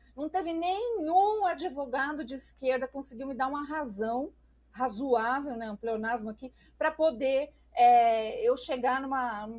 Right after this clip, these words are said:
em algo de, pra dizer pra vocês. Nem isso teve, porque no mesmo modo que ele inocenta o Marcelo do coração,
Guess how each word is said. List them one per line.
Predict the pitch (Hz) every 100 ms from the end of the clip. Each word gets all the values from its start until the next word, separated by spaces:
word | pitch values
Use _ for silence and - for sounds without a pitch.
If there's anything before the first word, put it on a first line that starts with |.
| 214 202 _ _ _
em | 254
algo | 269 262 233
de, | -
pra | 285
dizer | 247 269 254
pra | 262 262
vocês. | 294 302 - 196 165 - - -
Nem | 262 392 339
isso | 320 330
teve, | - 214 208
porque | 226 220 247 220 _ _
no | 254
mesmo | 311 392 427
modo | 302 247 214
que | - 269
ele | 254
inocenta | 240 233 214 - 294 403 392
o | 285
Marcelo | 247 226 - 226 254 370 285 _
do | 214
coração, | - 226 214 208 240 247 359